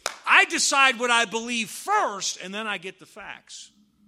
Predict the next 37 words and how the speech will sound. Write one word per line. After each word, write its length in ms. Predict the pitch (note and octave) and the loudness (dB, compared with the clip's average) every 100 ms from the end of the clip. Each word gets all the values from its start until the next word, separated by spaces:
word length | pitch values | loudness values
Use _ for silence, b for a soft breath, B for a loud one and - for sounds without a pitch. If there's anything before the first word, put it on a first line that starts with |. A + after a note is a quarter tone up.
| _ _ _ _ _ _ _ _ _ _ _ _ _ _ _ _ _ _ _ _ _ _ _ _ _ _ _ - | _ _ _ _ _ _ _ _ _ _ _ _ _ _ _ _ _ _ _ _ _ _ _ _ _ _ _ -4
And 400 | F#3+ F3 D3+ - | -2 -2 -8 -10
scientists 580 | B3 A#3+ G#3+ D#3 C#3+ | -6 -6 -6 -10 -12
do 180 | C3+ C#3+ | -12 -14
that, 260 | C3+ C#3+ E3 | -8 -8 -8
and 100 | E3 | -10
historians 600 | F3+ - G#3+ G#3 E3+ C3+ | -12 -12 -12 -12 -12 -14
do 140 | D3+ | -14
that, 220 | D3+ D#3 D3 | -10 -10 -12
but 120 | B2+ | -14
they 100 | F3 | -14
won't 240 | D#3 C3+ | -14 -16
tell 200 | - G#3 | -12 -12
you 100 | D#3+ | -12
they're 160 | B2 A#2+ | -14 -18
doing 300 | A#2+ A#2+ G#2+ | -18 -18 -16
that. 160 | A2 | -16
They 120 | C#3 D#3 | -16 -16
will 160 | C3+ | -16
tell 240 | - E3+ D#3 | -16 -12 -12
you, 280 | C3+ C3 B B B | -12 -14 B B B
"I 120 | G3+ | -8
get 180 | G3 F3 | -8 -12
the 80 | B2+ | -16
facts, 440 | - D3 C#3 - | -12 -8 -8 -8
and 120 | B2+ | -12
then 100 | D3+ | -8
I 200 | E3+ D3 | -4 -4
decide 680 | G#2 A2 - G#2+ G#2 F2+ F2+ F2+ b | -6 -10 -10 -8 -8 -10 -12 -20 b
what 180 | - C3+ | -14 -12
I'm 160 | C3 B2 | -12 -14
gonna 160 | A#2+ | -16
believe." 260 | A#2 B2+ A#2 | -16 -16 -16
But 200 | C3 - | -18 -12
they're 240 | D#3 D3+ | -10 -10
all 360 | - E3+ G#3+ G#3+ | -10 -8 -6 -8
the 120 | D#3+ | -10
while 680 | C#3+ C#3 F3+ A#3 F3 C#3 C#3 | -12 -8 -4 0 0 -2 -4